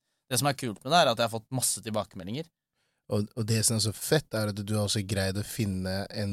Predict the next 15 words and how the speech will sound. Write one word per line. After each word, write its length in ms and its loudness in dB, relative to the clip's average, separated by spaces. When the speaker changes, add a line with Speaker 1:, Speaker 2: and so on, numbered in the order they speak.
Speaker 2:
sånn 240 -2
god 240 -4
greie 320 0
der 80 -2
du 80 -4
kan 160 -2
få 220 2
alt 380 -2
komprimert 640 -6
inn 160 -6
i 80 -4
en 220 -2
eh, 420 4
Instagram, 600 2
eh, 500 -2